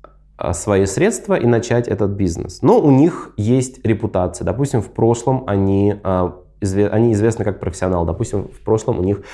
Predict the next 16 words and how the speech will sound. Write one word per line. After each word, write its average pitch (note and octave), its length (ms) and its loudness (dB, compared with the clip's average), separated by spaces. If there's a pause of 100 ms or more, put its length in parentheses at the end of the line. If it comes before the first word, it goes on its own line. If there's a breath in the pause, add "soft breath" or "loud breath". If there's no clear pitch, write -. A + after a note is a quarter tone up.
(120)
хорошо G2 320 0
шли G2+ 180 -2
дела, G#2 260 2
потом - 300 -2
они G2 240 2
обеднели. F#2 580 0
Вот A#2+ 180 0
сейчас A2 240 -2
они F2 120 -2
хотят G2+ 320 -4
начать F#2 360 -2 (180 loud breath)
свой G2+ 220 2
бизнес A2+ 400 0
на G#2 160 2
голом G2+ 500 2
авторитете. - 680 -4